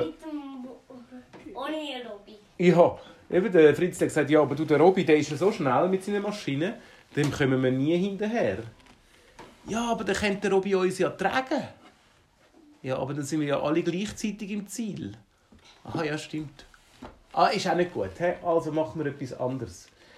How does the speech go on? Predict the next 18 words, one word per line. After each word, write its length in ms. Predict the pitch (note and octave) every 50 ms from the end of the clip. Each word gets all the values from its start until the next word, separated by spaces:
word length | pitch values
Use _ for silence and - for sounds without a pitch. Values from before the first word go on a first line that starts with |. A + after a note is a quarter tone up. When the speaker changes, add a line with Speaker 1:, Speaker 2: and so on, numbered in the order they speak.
| - - - -
Speaker 1:
Hey, 160 | - C3 C3
sie 220 | B2 B2 D#3 C#3+
haben 240 | B2 D3 D3+ D#3 D#3
hin 480 | B2 G#2 A#2 A#2+ B2 A#2+ A#2+ A#2+ A#2 A2+
und 140 | A#2 A2+ A2+
her 280 | B2+ C3 B2+ C3 C3 B2+
gewährleistet. 720 | B2+ B2+ A#2+ A#2+ A#2+ A#2 A2+ G#2+ G#2 G#2 G#2+ G#2 G2+ -
Und 100 | B2+ B2
der 160 | C3 A#2+ B2 -
Tag 440 | D3 D3+ D#3 D#3 D3+ C#3+ - - -
ist 120 | A#2 - D3
immer 180 | D3 D3 C3+
später 680 | A#2+ - - - C#3+ C#3 C#3+ D3 C#3+ C#3+ C#3 - C#3+ C#3
und 120 | C3 B2
später 500 | - - - B2+ B2+ B2+ C3 B2+ - -
geworden. 480 | C3 A#2 A#2+ A#2+ A#2+ A#2+ A#2+ - B2 A#2+ A#2+ - - - - - - - - - -
Sie 180 | - - B2+ A#2+
haben 240 | C#3 C3+ C3+ C#3